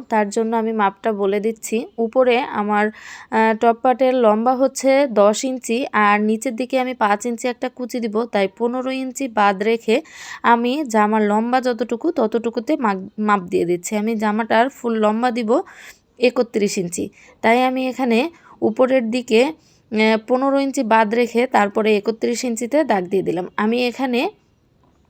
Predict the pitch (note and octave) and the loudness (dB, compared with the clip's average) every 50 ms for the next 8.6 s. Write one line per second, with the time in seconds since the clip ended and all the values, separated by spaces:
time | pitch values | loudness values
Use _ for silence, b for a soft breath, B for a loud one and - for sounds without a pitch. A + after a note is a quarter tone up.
0 | - - B B B B B - - - B3+ B3+ B3 C4 C4+ C#4 C#4+ B3 A#3 C4+ | -20 -20 B B B B B -12 -2 2 2 4 4 4 4 2 2 2 0 -2
1 | C4 C4 C4+ C#4+ C#4 - - G#3+ G#3+ A#3 A#3 G#3 A#3 A3+ A3+ A#3 B3 B3 B3 B3 | -4 -2 -2 -2 -2 0 0 0 2 2 2 4 4 4 4 4 2 -2 -4 -4
2 | - C4 B3 B3 A#3+ A#3 A3 A#3+ - - G#3+ G#3 G3+ A3+ G#3+ A3 A3 - - _ | -6 -4 -4 -2 0 0 0 0 -2 -4 -6 -4 -2 -2 -2 -2 -2 -4 -6 _
3 | - G#3+ G#3+ A3 A3 A3 A3+ A3+ - - - A3 A3 A3 - B3 C4+ C4 C4 C4 | -4 -2 0 2 2 0 0 -2 -6 -6 -6 -4 -4 -4 -2 -2 0 0 0 0
4 | C4 B3+ A#3+ - C4+ C4 - A#3 G#3 G3+ - A3+ A3 A3 A#3 A#3 A#3 A#3+ A#3+ B3 | -2 -4 -6 -6 -6 -4 0 0 0 0 0 -2 0 0 -2 -2 0 -2 -2 -2
5 | B3 B3 B3 A3+ - - B3 D4 A4+ b b b b b b b b b b b | -2 -4 -4 -4 -6 -6 -6 -6 -6 b b b b b b b b b b b
6 | - - B3+ B3 A#3+ B3+ C#4 C#4+ B3 C4 C#4 C4+ C#4 C#4+ C#4+ C#4+ C4+ C4 A3 - | -2 0 2 2 2 0 -2 -4 -4 -4 -4 -4 -4 -2 0 2 2 0 0 -2
7 | C4 B3+ - - A#3 A#3 A3+ A3+ - - A#3 A3+ A#3 - _ A3+ A3+ A3 - C4+ | -6 -6 -4 0 0 0 0 0 0 0 0 0 0 0 _ 0 0 0 -2 -4
8 | C4 C4+ C4 B3 A#3 B3+ B3 B3 B3 A#3+ A3 G3+ | -4 -4 -4 -4 -4 -4 -2 -2 0 -2 -2 -2